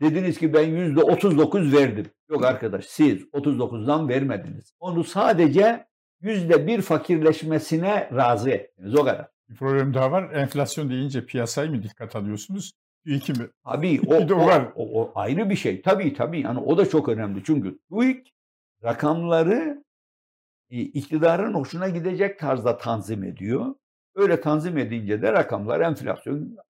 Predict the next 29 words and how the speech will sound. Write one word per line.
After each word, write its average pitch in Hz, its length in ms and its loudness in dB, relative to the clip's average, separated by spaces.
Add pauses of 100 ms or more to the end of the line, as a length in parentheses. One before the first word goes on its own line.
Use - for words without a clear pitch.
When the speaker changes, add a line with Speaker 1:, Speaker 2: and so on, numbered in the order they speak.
Speaker 1:
aslında 113 400 -6
yaşadığımızın 120 920 -2 (640)
bazen 143 640 0
yüzde 131 420 2
elli, 117 380 0
bazen 123 360 2
de 170 60 0
yüzde 127 300 0
yüz 131 220 0
altında 175 360 -2
geliyor. 104 220 -4
Yani 117 240 -2
şu 139 160 -6
anda 127 200 -6
enflasyonun 120 640 -6
yüzde 107 300 -8
on 131 260 -4
dokuz 104 280 -10
küsur - 300 -16
olma 120 300 0
ihtimali, 117 600 -6 (320)
bunu 139 280 -6
nasıl 151 240 0
buluyorlar 135 520 2
bilmiyorum 139 480 -2
ama 156 380 -2 (480)
rakamlara 156 600 2
da, 131 360 0
e, 120 100 -10